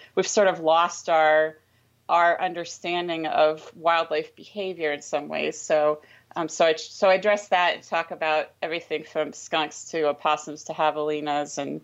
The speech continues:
and why they behave certain ways and why you don't have to fear them. And then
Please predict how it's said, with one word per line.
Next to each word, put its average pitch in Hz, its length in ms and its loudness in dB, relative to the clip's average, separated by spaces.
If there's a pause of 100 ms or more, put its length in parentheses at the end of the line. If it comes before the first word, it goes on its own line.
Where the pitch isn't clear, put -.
(140)
and 175 220 0 (240)
why 226 260 2
they 202 140 -2
behave 185 360 -8
certain 175 340 -8
ways 160 300 -2
and 160 120 -10
why 156 160 0
you 160 100 -4
don't 156 160 -8
have 165 180 -8
to 165 100 -14
fear 160 400 -6
them. 151 400 0
And 185 200 2
then 196 260 2